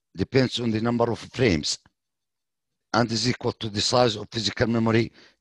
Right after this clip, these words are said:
divided into frame size. So number of bits for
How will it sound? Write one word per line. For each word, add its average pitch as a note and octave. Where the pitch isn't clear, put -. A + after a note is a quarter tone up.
divided G#2
into G#2+
frame G#2+
size. E2
So G2+
number A2
of G#2+
bits -
for G2+